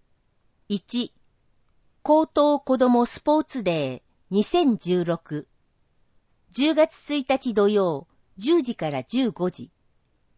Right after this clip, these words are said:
元気な未来へ、スポーツガーデン高等。二千二十年東京オリンピック・パラリンピックへ。様々なスポーツが体験できるイベントです。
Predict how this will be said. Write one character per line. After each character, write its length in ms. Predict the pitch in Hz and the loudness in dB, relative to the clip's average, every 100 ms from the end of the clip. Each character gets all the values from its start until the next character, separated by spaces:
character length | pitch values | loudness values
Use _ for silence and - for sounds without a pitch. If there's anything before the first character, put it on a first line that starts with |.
| _ _ _ _ _ _ | _ _ _ _ _ _
元 280 | 175 320 359 | 0 0 0
気 180 | - 220 | -2 -2
な 120 | 165 | -2
未 180 | 170 208 | 0 2
来 320 | 190 143 131 | 0 -2 -8
へ、 160 | 135 - _ _ | -10 -10 _ _
ス 180 | - - | -16 -2
ポ 200 | 320 330 | 0 0
ー 40 | |
ツ 180 | - 302 | -2 0
ガ 260 | 294 277 | 2 2
ー 20 | 214 | 0
デ 140 | 156 | -4
ン 140 | 143 131 | -6 -6
高 240 | - 208 190 | 0 0 0
等。 560 | - 165 151 139 131 _ _ _ _ _ _ _ _ | -4 -4 -2 -4 -8 _ _ _ _ _ _ _ _
二 140 | 196 214 | -2 0
千 300 | 359 339 247 | 2 2 2
二 140 | 202 | 2
十 280 | 180 233 185 | 0 -4 -2
年 260 | 151 139 - | -4 -4 -2
東 180 | 294 311 | 0 0
京 280 | - 294 277 | 0 0 2
オ 80 | 262 | 2
リ 140 | 262 | 2
ン 80 | 254 | 0
ピ 140 | - | -2
ッ 60 | 247 _ | -8 _
ク・ 200 | 160 147 - | -10 -10 -4
パ 100 | 220 | 0
ラ 120 | 277 | 0
リ 120 | 294 | 0
ン 120 | 277 | -2
ピ 140 | 262 262 | -2 -6
ッ 60 | - - | -8 -14
ク 120 | 143 | -10
へ。 200 | 123 - _ _ _ _ _ _ _ _ _ _ _ _ _ _ _ _ _ _ _ _ | -10 -14 _ _ _ _ _ _ _ _ _ _ _ _ _ _ _ _ _ _ _ _
様 320 | - 233 349 | -2 2 2
々 240 | 349 302 | 2 2
な 120 | 240 - | 2 0
ス 120 | - | -2
ポ 160 | 302 | -2
ー 40 | 311 | 0
ツ 140 | - | -2
が 120 | 180 | -4
体 240 | 170 214 226 | -2 -2 -2
験 240 | 233 214 | -2 0
で 120 | 190 | -2
き 140 | 185 202 | -4 -6
る 80 | 143 | -6
イ 100 | 151 | -4
ベ 140 | 185 | -2
ン 80 | 185 | -4
ト 160 | - | -6
で 120 | 147 156 | -8 -8
す。 180 | - | -14